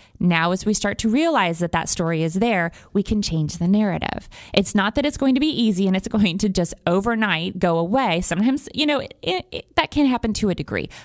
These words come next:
but most of the time it takes a little bit of effort and work because there's just so many, there's usually more stuff that's gonna come up around it that has to be identified and also has to be worked through. But once you can identify it, you get the opportunity to say, "I'm no longer going to think this way."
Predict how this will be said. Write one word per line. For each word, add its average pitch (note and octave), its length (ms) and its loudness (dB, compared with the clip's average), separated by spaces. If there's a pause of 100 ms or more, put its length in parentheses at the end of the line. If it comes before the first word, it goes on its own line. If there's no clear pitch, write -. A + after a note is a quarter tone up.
but - 140 -2
most B3+ 340 2
of D4+ 80 0
the C4 80 -2
time G3+ 240 -2
it D#3+ 100 -4
takes F#3+ 300 -2
a G3 60 0
little F3+ 180 0
bit E3+ 160 -2
of E3 160 -2
effort - 260 -6
and D#3+ 120 -2
work D3+ 160 -4
because F3 280 0
there's F3 160 0
just - 240 2
so G3 120 4
many, G3 320 2
there's G3+ 220 2
usually A#3+ 360 2
more F3+ 220 2
stuff - 280 -2
that's F3 160 -4
gonna E3 160 -2
come D#3+ 220 -2
up D#3+ 160 -2
around D3+ 380 0
it A3 180 0 (240)
that F3+ 120 0
has E3+ 260 -4
to F3+ 100 -4
be D#3+ 240 0
identified E3 680 0 (200)
and F#3 180 0
also E3+ 280 -2
has E3 180 -2
to - 80 -4
be F3+ 140 0
worked D3+ 240 -4
through. E3 360 -2 (320)
But G#3 240 2
once A#3+ 380 0
you A#3 100 2
can G#3+ 140 0
identify E3 520 -2
it, - 120 -6
you A3+ 460 4
get F#3 480 -2
the G3 160 2
opportunity E3 720 -2
to E3 100 -4
say, D3 240 -2
"I'm C#3+ 100 -4
no D#3 180 2
longer A3 300 0
going A3+ 220 0
to C#4+ 80 -2
think - 260 -6
this - 240 -8
way." - 280 -2